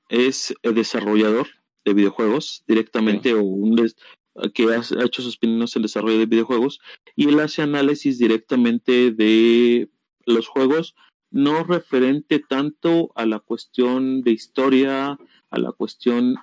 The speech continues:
Speaker 1: este, vaya,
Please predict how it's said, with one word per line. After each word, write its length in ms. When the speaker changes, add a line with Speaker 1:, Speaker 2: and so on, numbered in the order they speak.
Speaker 1:
este, 1200
vaya, 420